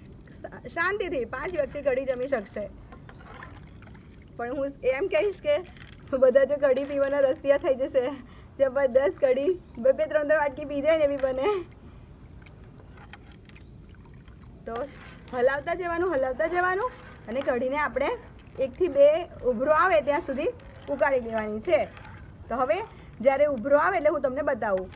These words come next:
અને એક મીડિયમ, મીડિયમ ફ્લેમ રાખવાની છે, એ ખાસ યાદ રાખવું. જુઓ, મીડિયમ ફ્લેમ જેટલું બાળ્યું છે અમે. તો જુઓ મિત્રો, આવી રીતે એક ઉભરો આવે ને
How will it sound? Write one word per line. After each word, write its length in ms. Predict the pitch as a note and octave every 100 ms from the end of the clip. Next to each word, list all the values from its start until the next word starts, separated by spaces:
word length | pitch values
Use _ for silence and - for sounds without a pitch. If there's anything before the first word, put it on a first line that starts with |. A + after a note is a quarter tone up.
| - - - - - - - -
અને 140 | B3
એક 240 | D4+ C#4+ C4+
મીડિયમ, 380 | C4 C#4+ C#4 - - - -
મીડિયમ 300 | C4 D4 F4+
ફ્લેમ 280 | G#4+ F#4+ D#4+
રાખવાની 460 | D#4 C#4 D4+ C#4 C4+
છે, 220 | D#4+ E4 - - -
એ 60 |
ખાસ 320 | - G#4 E4 E4+
યાદ 180 | C#4
રાખવું. 400 | B3+ A#3 A3+ G#3+ F#3+ - - B3+
જુઓ, 260 | C#4 B3+ F3 - -
મીડિયમ 260 | B3 C#4
ફ્લેમ 260 | E4 C#4 C4
જેટલું 280 | B3+ A#3 B3
બાળ્યું 260 | A3+ G#3+
છે 100 | A3+
અમે. 220 | G#3+ F#3+ G3+ - - - - - - - - - - - - - - - - - - - - - - - - - - - - - - - - - - - - - - - - - - - - - - - -
તો 140 | C#4+
જુઓ 220 | C4+ E4+ A#4+
મિત્રો, 340 | G#4 C#4+ D#4
આવી 340 | - B3 D4
રીતે 300 | G4+ F#4+ C#4+
એક 280 | F4 - D4
ઉભરો 260 | E4 C#4 D#4+
આવે 280 | E4+ E4 F4+
ને 180 | A#3